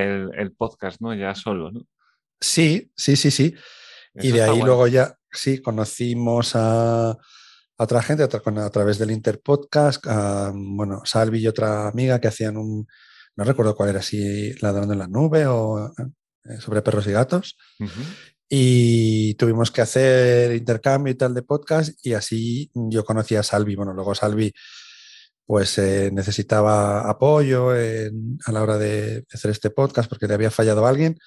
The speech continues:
Speaker 1: Mm.
Speaker 2: Y bueno, pues como a mí el inglés siempre me ha gustado, pues, pues, eh, nada, empecé. Y yo creo que en el segundo programa de Llave al Inglés ya estaba yo.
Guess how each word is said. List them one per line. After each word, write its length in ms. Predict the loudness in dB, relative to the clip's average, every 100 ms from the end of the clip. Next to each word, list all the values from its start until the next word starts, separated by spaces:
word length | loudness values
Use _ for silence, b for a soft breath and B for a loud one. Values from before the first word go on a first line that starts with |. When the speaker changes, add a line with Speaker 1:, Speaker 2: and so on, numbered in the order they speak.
| B B
Speaker 1:
Mm. 140 | -14 -14 B _
Speaker 2:
Y 200 | 0 2
bueno, 240 | 4 2 0
pues 460 | -2 -4 -8 -12 -16 _
como 200 | -4 -2
a 40 | -2
mí 180 | -2 0
el 100 | 0
inglés 260 | 0 -2
siempre 320 | -2 -6 -4 -4
me 80 | -2
ha 40 |
gustado, 400 | -2 2 2 4
pues, 400 | 2 2 0 -6 b b b b b _ _
pues, 200 | -6 -4
eh, 520 | -6 -8 -8 -10 -14 -16
nada, 300 | -6 -4 -4
empecé. 420 | -6 -6 -4 0 0
Y 60 |
yo 120 | 0 2
creo 140 | 2
que 180 | 4 2
en 100 | 2
el 300 | 2 0 0
segundo 760 | 0 0 0 0 0 2 2
programa 400 | 2 2 2 0
de 320 | 0 0 -2 -2
Llave 200 | 0 0
al 80 |
Inglés 260 | -2 -2 -2
ya 60 | -2
estaba 280 | -4 -6
yo. 160 | -6